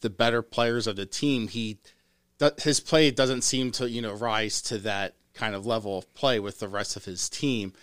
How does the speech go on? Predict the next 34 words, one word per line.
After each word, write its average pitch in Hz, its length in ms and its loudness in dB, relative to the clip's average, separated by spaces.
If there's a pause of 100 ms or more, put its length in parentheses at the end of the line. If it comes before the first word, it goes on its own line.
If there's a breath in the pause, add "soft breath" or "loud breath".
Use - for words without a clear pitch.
(360 soft breath)
And 123 180 2
I 127 120 6
just, 135 360 2
I've 135 220 2
se-, - 280 -2 (460 soft breath)
I've 127 120 -4
seen 165 220 4
a 127 60 0
lot 120 320 4
of 117 120 -4
Mike 110 200 -2
Scott 110 340 0
over 107 200 -4
the 101 80 -4
past - 420 -2
year 104 280 -2
or 101 40 -4
so 98 260 -2
that 95 260 -8 (380 soft breath)
I 113 100 0
just 110 260 0
don't 120 240 2
like. 110 460 2 (440 soft breath)
Now, 117 380 4
as 110 240 2
far 131 220 4
as 113 120 0 (160)
what 127 240 0
it's 120 140 -2
gonna 117 240 0
take 123 300 -2
to 113 100 -4
get, 110 260 0
uh, 101 340 -2